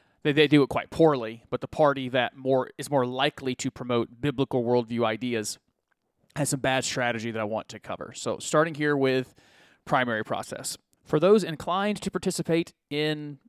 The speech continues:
voting in Republican primaries, if you are in this state of South Carolina, you are not contextually all that far from casting that vote. We are usually third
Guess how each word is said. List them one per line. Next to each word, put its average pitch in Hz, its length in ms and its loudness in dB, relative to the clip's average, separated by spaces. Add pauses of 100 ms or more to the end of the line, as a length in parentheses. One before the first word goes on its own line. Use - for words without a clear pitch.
(140)
voting 151 360 4
in 151 80 4
Republican 147 380 4
primaries, 110 540 -2 (460)
if 135 120 -10
you 156 160 6
are 139 100 6
in 139 120 0
this 208 140 4
state 123 220 -2
of 156 80 -4
South 120 200 -2
Carolina, 120 600 -4 (400)
you 139 240 4
are 139 140 6
not 139 400 -2
contextually 127 580 -2
all 120 120 2
that 120 180 -2
far 120 320 4
from 123 180 -8
casting 117 480 -4
that 104 180 -6
vote. 113 380 0 (800)
We 135 140 -4
are 123 400 2
usually 135 280 -8
third 160 500 0